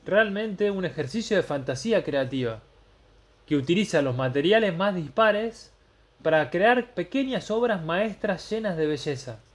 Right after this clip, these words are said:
Se aprende desde niños, cuando papá y mamá, junto a los abuelos, transmiten esta alegre tradición que contiene en sí una rica espiritualidad popular.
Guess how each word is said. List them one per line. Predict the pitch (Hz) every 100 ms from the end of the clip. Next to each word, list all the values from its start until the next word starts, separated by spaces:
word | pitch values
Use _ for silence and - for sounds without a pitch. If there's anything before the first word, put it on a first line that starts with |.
| _ _ - _ _ _ _ _ _
Se | - 165
aprende | 165 226 240 220
desde | 175 165 175
niños, | 185 151 117 104 - - _ _ _ _ _ -
cuando | 139 139 127
papá | 139 139 190
y |
mamá, | 196 196 208 214 214 - _ _
junto | 160 151 147
a |
los | 143 135
abuelos, | 175 196 208 190 202 - - _ _ _ _ _
transmiten | 185 185 208 226 233
esta | 214 - 180
alegre | 190 196 196
tradición | 170 151 143 127 208 220 220 - _ _ _
que | 156
contiene | 156 160 202 214 202
en | 170
sí | 127 226 247 208 175
una | 180 175
rica | 196 233 226
espiritualidad | 160 - 156 147 151 147 165
popular. | 156 135 139 127 110